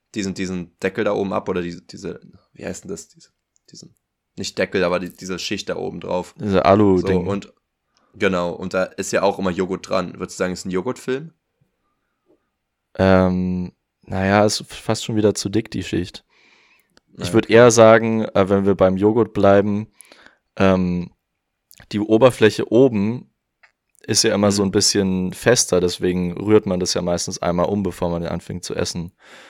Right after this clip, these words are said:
Speaker 2: Und das ist
Speaker 1: Ist
Speaker 2: eher
Speaker 1: ja
Speaker 2: so eine
Speaker 1: manch-
Speaker 2: Art Film, der einfach durch die Lagerung entsteht.
Speaker 1: Ich hätte jetzt natürlich gedacht, dass es genauso dick ist wie vom Deckel der Film.
Speaker 2: Das weiß ich jetzt
Speaker 1: Denkst du
Speaker 2: nicht
Speaker 1: nicht?
Speaker 2: genau.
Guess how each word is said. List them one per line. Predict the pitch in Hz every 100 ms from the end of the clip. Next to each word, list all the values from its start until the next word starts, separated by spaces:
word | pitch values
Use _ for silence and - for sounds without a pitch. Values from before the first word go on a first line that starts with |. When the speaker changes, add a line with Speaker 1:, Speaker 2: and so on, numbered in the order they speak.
| _ _
Speaker 2:
Und | 95 90
das | 104 107
ist | -
Speaker 1:
Ist | 92
Speaker 2:
eher | 90
Speaker 1:
ja |
Speaker 2:
so | 90
eine | 90
Speaker 1:
manch- | 82
Speaker 2:
Art | 85 92 - _ _
Film, | - - 92 87 82
der | 87 82 85
einfach | 85 87
durch | 87 82
die | 90
Lagerung | 87 90 85 80
entsteht. | 82 - 87 85 - _ _ _ _ _ _ _ _ _ -
Speaker 1:
Ich | -
hätte | 113 95
jetzt | 98
natürlich | 90 87
gedacht, | 90 87
dass | 92
es | 87
genauso | - 85 95
dick | 95 87 90
ist | 85 85
wie | 82 80 95 _ - _
vom | _ 92
Deckel | 98 - 92 90 _ _ -
der | 95
Film. | - 90 92 95 _ _ _ _ _ _ _ _ 254 254 _ _ _ _ _ _ _ _ _ - _ _ _ _ _ _ _ _ _ _ _ _ -
Speaker 2:
Das | 95 98
weiß | 95 92
ich |
jetzt | 87
Speaker 1:
Denkst | - 87
du |
Speaker 2:
nicht | 95
Speaker 1:
nicht? | 90
Speaker 2:
genau. | 82 90